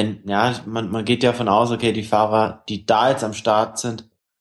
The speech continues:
die haben vielleicht doch andere Vorkenntnisse, sind oftmals vielleicht selber Profis gewesen.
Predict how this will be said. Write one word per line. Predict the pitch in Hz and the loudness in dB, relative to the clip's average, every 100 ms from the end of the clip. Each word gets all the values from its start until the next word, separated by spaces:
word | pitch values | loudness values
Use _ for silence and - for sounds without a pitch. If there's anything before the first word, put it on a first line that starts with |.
| _ _ _ _ _ _ _ _ | _ _ _ _ _ _ _ _
die | - 107 | -8 -4
haben | 104 113 117 | -2 -2 -4
vielleicht | - 110 110 - - _ _ _ _ - - | 0 2 2 -2 -12 _ _ _ _ -20 0
doch | 123 120 90 - _ | 0 0 -4 -10 _
andere | - 117 117 104 | -4 0 0 -2
Vorkenntnisse, | 95 - 107 107 - 101 87 90 95 | -4 2 2 2 0 -4 -4 -6 -6
sind | 101 90 | -6 -4
oftmals | 101 - 117 107 101 | -4 -4 -2 0 0
vielleicht | 107 98 95 | 0 0 0
selber | - 120 139 120 | 0 2 2 0
Profis | - 123 123 123 113 - | -2 -4 -4 -4 -4 -4
gewesen. | 120 110 113 117 110 113 | -4 0 2 2 -2 -10